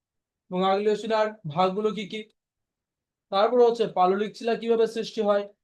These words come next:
তার ভা-, ভাগগুলো কি কি, কয় প্রকার, এবং পরিবর্তিত শিলা কিভাবে সৃষ্টি হয় এবং পরিবর্তিত শিলার ভাগগুলো কি কি, এবং একটু আমরা আকরিকটা জানলাম, তাই তো? বা খনিজ মিনারেল যেটা বলছে আকরিক, যেটা কি ওই যে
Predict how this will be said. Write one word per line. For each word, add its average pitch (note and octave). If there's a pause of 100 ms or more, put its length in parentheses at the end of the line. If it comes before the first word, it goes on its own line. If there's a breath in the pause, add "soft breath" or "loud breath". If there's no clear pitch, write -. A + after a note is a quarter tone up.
(140)
তার F#3+ (100)
ভা-, G3+ (120)
ভাগগুলো F#3
কি G#3+
কি, G#3 (120)
কয় G3+
প্রকার, G3+ (720)
এবং G3 (140)
পরিবর্তিত B3 (100)
শিলা A3+
কিভাবে G3
সৃষ্টি D#3
হয় C#3+ (120)
এবং F#3 (120)
পরিবর্তিত G#3 (120)
শিলার E3+ (460)
ভাগগুলো E3
কি E3
কি, D#3
এবং G3 (300)
একটু - (120)
আমরা B3+ (140)
আকরিকটা A3+
জানলাম, F#3
তাই A#3+
তো? G#3 (360)
বা G3
খনিজ G#3 (140)
মিনারেল A3+
যেটা A3+
বলছে A3 (100)
আকরিক, A3+
যেটা A3+
কি A#3 (560)
ওই G#3
যে A3+